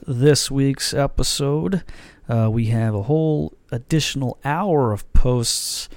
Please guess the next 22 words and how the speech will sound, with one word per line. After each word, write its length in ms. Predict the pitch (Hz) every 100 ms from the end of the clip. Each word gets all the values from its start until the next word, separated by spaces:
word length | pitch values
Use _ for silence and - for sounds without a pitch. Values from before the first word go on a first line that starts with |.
| - - - - -
uh, 280 | 110 107 104
available 600 | - 120 113 131 135 127 120
in 80 |
the 80 | 110
full 420 | 104 - 180 175
episode 500 | 127 - - - 104 98
at 100 | -
patreon 680 | - 156 - 131 120 110
dot 260 | 107 104 -
com 340 | - 110 107
slash 600 | 104 - 120 139 202 -
report 460 | 101 - 139 151 -
this 240 | 98 -
post. 580 | - - 101 104 - - - - - 73 - -
A 220 | - 92
whole 220 | - 170
bunch 300 | 156 151 139
of 60 | 127
more 140 | 113
posts 440 | 107 107 104 98 -
over 180 | 98 101
there. 400 | 110 110 110